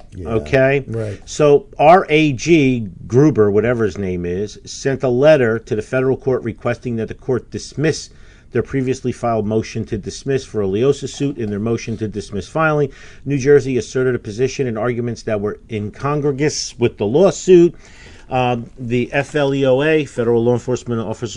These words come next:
Speaker 2: Association, and the N J F O P initially replied to the New Jersey motion to dismiss. Uh, so the court case is gonna proceed. You know what's funny? The F O P and the F E L O A is on it, but the New Jersey P B A is not on the lawsuit.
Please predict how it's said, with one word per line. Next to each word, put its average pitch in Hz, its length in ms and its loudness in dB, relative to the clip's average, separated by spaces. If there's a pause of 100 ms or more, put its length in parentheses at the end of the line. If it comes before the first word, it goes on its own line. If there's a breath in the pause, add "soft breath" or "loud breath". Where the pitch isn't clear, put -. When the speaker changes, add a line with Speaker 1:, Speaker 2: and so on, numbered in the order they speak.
Speaker 2:
Association, 120 540 -4
and 104 120 -6
the 113 300 -6
N 120 160 -6
J 117 220 -4
F 113 160 -8
O 107 80 -4
P 131 240 -6
initially 123 420 -8
replied 110 540 -8
to 107 100 -8
the 98 100 -10
New 107 160 -6
Jersey 107 340 -8
motion 95 400 -10
to - 120 -14
dismiss. 147 640 -6 (500 loud breath)
Uh, 107 220 -6
so 131 220 -4
the 113 80 -2
court 180 320 -2
case 151 240 -4
is 131 80 -12
gonna 127 180 -4
proceed. 113 420 -8
You 139 60 -4
know 175 100 0
what's 214 180 -2
funny? 170 380 -4 (340 soft breath)
The 131 320 -2
F 160 220 -2
O 208 140 4
P 160 400 -4
and 123 160 -2
the 123 140 -4
F 139 160 -6
E 143 100 -4
L 131 140 -4
O 127 160 -2
A 127 100 -2
is 104 140 -4
on 107 140 -6
it, 104 120 -10
but 110 200 -4 (320)
the 117 100 -4
New 143 140 -4
Jersey 151 300 -6
P 147 280 -12
B 127 200 -6
A 107 180 -4
is 76 140 -12
not 92 240 -10
on 87 140 -12
the 82 80 -12
lawsuit. 80 520 -14